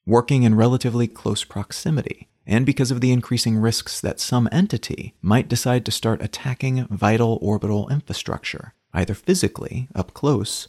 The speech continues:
or remotely, using energy of some kind, or hacking.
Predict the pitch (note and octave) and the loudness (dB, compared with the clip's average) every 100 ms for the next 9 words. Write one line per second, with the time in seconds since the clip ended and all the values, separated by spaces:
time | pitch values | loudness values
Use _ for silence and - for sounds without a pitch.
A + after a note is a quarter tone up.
0 | _ - A2+ B2 A2+ B2 C#3 D#3 - - | _ 0 4 4 4 4 4 2 0 -8
1 | G#2+ _ - G#2 G#2 G2 - C#3+ C3 C#3+ | -12 _ -4 0 2 2 2 2 2 2
2 | C#3+ - A#2+ - C3 B2+ C3 C3+ C3 - | 0 -2 -6 -2 -2 -2 -2 -2 -4 -4
3 | G2+ A2 A2+ A2+ - D3 D3 - - | 0 4 2 0 -4 -6 -4 -8 -12